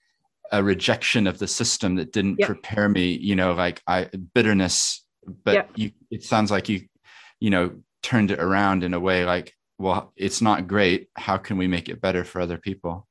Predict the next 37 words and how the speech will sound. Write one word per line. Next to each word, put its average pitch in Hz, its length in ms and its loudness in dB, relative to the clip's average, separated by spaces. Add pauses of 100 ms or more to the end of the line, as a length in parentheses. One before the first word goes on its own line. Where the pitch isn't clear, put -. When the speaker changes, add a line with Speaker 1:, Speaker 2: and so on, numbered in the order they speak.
(140)
Speaker 2:
Yeah, 285 260 4
and 269 100 2
I 277 40 2
think 320 280 2
that's, 233 380 0
um, 190 560 2
that's 208 220 0
part 202 240 -2
of 185 60 -4
my 190 100 0
personality, 185 760 -4
'cause 202 220 -4
actually 185 580 0 (300)
what 220 180 4
was 214 260 6
in 226 80 4
my 175 140 2
head 160 320 -2
that 151 220 -2
way, 170 200 -4
you 214 160 2
know, 170 160 2
it, 214 160 4
it, 208 140 4
you, 214 160 -2
you, 202 160 -2
you're 214 100 2
right. 185 360 2
I 185 240 4
either 190 180 4
give 202 260 2
up 190 200 6
and 190 140 0
go, 180 140 4
"Well, 175 360 2 (240)
nobody 190 320 2
cares," 175 640 2